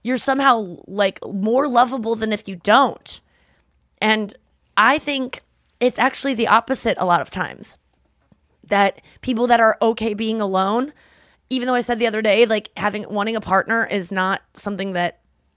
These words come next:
you should feel bad about or being codependent or what, all, like,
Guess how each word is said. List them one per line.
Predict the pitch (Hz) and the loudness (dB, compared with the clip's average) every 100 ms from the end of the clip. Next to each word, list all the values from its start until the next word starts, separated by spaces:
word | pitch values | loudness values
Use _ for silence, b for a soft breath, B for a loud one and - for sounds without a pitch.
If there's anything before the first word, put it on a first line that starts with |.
| _ _ _ _ _ - | _ _ _ _ _ -12
you | 190 190 | -6 -6
should | 208 | -6
feel | - 185 | -4 -4
bad | 165 151 | 2 2
about | 190 202 214 208 | 2 4 4 4
or | 180 | 0
being | 180 170 | -6 -8
codependent | 156 170 175 180 208 214 - | -6 -6 -4 -4 -2 -4 -4
or | 175 | -4
what, | 180 - | -4 -2
all, | 185 - | -4 -4
like, | 175 170 | -8 -10